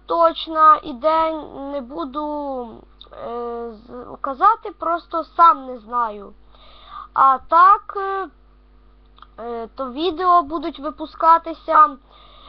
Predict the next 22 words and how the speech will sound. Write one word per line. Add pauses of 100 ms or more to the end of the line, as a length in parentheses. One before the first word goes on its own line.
е,
сп-,
в
суботу
та
неділю
по (100)
три (340)
ролика
в
день,
десь
так. (960)
Ну, (140)
е, (160)
це,
я
думаю,
буде
кожної
с-,
неділі.